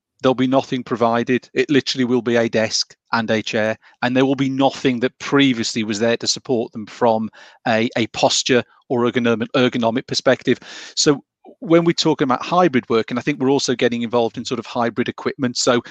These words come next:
you have a setup that you use at home, whatever that equipment would be. But actually, when you go to the office, you won't be getting anything. So when you're looking at product, et cetera, you want something that can also go to the office as well.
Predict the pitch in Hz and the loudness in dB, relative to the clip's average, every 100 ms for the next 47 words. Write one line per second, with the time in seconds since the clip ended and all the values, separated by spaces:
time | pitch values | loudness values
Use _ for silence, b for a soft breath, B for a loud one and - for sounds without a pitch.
0 | B B 151 - 151 139 135 - - 143 | B B -2 0 2 2 2 2 0 0
1 | - 131 - 151 139 127 131 113 117 - | 0 -2 -2 -6 -4 -2 0 -2 -4 -4
2 | 110 120 123 _ 113 120 120 117 113 - | -2 -2 -6 _ 0 2 2 2 -2 -4
3 | 135 123 120 101 113 110 120 b b b | -6 -6 -10 -8 -6 -6 -6 b b b
4 | b _ 135 143 - - 127 135 175 160 | b _ 0 0 -2 -2 2 2 2 2
5 | 156 - 135 147 - 120 - 143 165 196 | 2 2 -2 -4 -4 -10 -8 -4 -2 -4
6 | 180 185 185 143 104 - 107 101 _ - | 0 0 0 -2 -4 -8 -12 -12 _ -6
7 | - 135 131 156 160 160 156 151 143 B | 0 0 2 2 2 2 2 2 2 B
8 | B - 139 165 - 185 143 - - 127 | B -8 0 0 0 -2 -2 -4 -2 0
9 | 110 110 - 107 - 113 101 - 113 B | 0 -4 -6 -10 -6 -6 -8 -6 -6 B
10 | B B _ 131 143 139 147 139 - 151 | B B _ -8 -6 0 -2 0 -4 -2
11 | 139 131 131 135 - 156 151 139 - 117 | -2 -2 -4 -6 -2 2 2 0 0 0
12 | - 127 - 117 120 - 123 - 139 - | 2 2 0 -2 -6 -2 -2 0 -4 -4
13 | 117 - 113 113 120 | -4 -6 -2 -2 -2